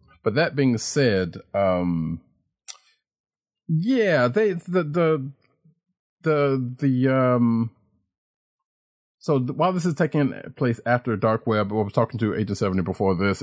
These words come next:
and, uh, this is also taking place, a-, as it says in the, uh,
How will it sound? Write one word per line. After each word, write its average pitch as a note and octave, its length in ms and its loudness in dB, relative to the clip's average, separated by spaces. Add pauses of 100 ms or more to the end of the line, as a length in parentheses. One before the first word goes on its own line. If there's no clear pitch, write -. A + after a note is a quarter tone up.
and, G2 380 0
uh, F#2 380 0
this G#2+ 180 -4
is G2+ 60 0
also A2 200 2
taking G2+ 360 0
place, F#2+ 440 -4 (540)
a-, G#2 180 0
as G#2 140 4
it - 100 -8
says G#2 260 0
in G#2 240 2
the, F#2+ 200 0
uh, F#2 440 0